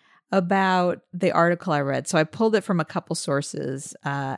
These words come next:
and the first source was Mental Floss, and they suggested that, uh, Woodland, who is the one who is already the inventor, and then Bob Silver is the one that overheard the conversation.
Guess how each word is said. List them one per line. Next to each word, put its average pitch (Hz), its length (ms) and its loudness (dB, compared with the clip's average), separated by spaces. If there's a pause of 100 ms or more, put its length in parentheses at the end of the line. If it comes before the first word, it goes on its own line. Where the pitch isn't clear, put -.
and 156 200 -4
the 156 60 -2
first - 640 0
source 160 540 2
was 170 160 -2
Mental 156 400 -2
Floss, 143 480 -2
and 165 160 -4
they 156 80 -2
suggested 170 840 -4
that, 143 580 -6 (680)
uh, 151 380 4 (540)
Woodland, 170 760 6
who 165 240 2
is 147 640 -2
the 156 80 0
one 143 260 -2
who 156 160 -2
is 139 380 -4
already 156 680 0
the 135 180 -8
inventor, 135 840 -8
and 147 220 -6
then 135 140 -8
Bob 143 300 -4
Silver 175 440 4
is 147 160 -2
the 147 100 -4
one 139 240 -6
that - 140 -10
overheard 156 880 0
the - 80 -12
conversation. 160 920 -6